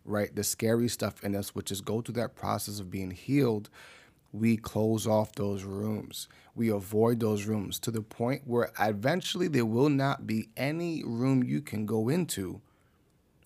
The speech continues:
where there isn't some hint of those brokenness, right? O-, of all those different things that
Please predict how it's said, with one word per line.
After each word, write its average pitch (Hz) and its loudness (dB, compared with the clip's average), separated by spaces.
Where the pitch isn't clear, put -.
where 113 4
there 107 6
isn't 139 6
some 127 2
hint 113 -6
of 98 -4
those 104 2
brokenness, 107 4
right? 123 6
O-, - -4
of 113 2
all 139 8
those 139 4
different 117 -2
things 117 0
that 104 -2